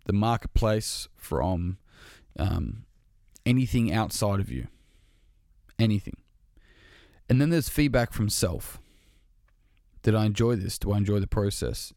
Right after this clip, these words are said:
Is this important to me? Did this feel good? Am I connected to what I'm doing? Right. Why am I doing this? Am I getting closer to where I wanna go? Just because someone's your coach,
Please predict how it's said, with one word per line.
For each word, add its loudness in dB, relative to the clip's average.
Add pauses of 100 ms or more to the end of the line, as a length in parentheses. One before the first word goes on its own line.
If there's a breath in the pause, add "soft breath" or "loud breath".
Is -2
this 0
important 0
to -6
me? -8 (520 soft breath)
Did -2
this 0
feel 0
good? -4 (360)
Am 2
I 0
connected -2
to -2
what 2
I'm 2
doing? 0 (1200)
Right. -2 (720)
Why 0
am 0
I 0
doing -2
this? -10 (1300)
Am 2
I 4
getting 2
closer 2
to 0
where 2
I -2
wanna 0
go? -2 (2000 soft breath)
Just 4
because 2
someone's 2
your 0
coach, -2